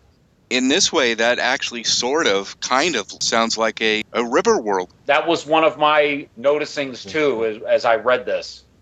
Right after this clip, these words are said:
Speaker 1: So people find themselves transported from Earth or from some other place,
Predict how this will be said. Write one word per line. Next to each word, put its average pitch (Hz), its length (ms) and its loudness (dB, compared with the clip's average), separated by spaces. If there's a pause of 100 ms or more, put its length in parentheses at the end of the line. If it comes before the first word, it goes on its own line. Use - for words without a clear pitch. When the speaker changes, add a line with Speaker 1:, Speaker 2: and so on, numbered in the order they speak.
(420)
Speaker 1:
So 135 220 2
people 175 460 0
find 156 400 0
themselves 120 680 0
transported 127 840 0
from 117 180 0
Earth 127 280 2
or 117 100 0
from 113 340 0
some 120 280 2
other 135 240 0
place, 104 480 0